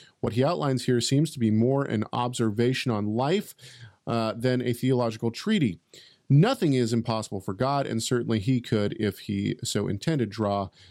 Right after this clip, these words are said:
uh, any heart." Okay, I'm gonna, uh, skip down. Our author builds his case on the fact that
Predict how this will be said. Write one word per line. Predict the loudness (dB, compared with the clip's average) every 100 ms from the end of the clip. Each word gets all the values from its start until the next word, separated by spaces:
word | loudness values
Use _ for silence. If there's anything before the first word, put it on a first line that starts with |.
| _
uh, | -4 -4 -2
any | 0 0
heart." | 0 -2 -4 -6
Okay, | -8 -6 -4 -4
I'm | -4 -4
gonna, | -2 -4 -4 -4
uh, | -4 -4 -6
skip | -10 -12 -4
down. | 0 0 0 -4 _ _ _ _ _ _ _ _ _ -14 -4
Our | -2
author | -2 -2
builds | 0 2 2 -2 -6
his | -2 -2 -2
case | -2 0 0 -2
on | -4
the | -4
fact | -2 -2 -2 -4
that | -6